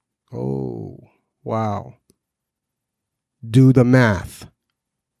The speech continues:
Okay? Do the math. On top of that, because now he's established himself as an instructor and he's knowledgeable,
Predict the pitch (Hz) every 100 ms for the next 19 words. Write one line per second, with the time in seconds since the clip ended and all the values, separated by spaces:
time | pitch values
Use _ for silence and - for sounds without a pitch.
0 | _ _ 98 98 101 101 104 _ _ _
1 | _ _ _ _ 123 110 107 104 98 -
2 | - - _ _ _ _ 113 120 - 143
3 | 139 113 117 165 104 - _ _ _ _
4 | 120 123 - 143 139 123 120 127 127 131
5 | 139 127 - 110 - - 135 139 151 127
6 | 107 - 135 110 - 123 104 104 - _
7 | _ _ _ _ 113 110 110 110 107 98
8 | - - 143 139 - 98 98 _ _ _
9 | - 104 107 110 131 151 185 135 110 98
10 | 98 104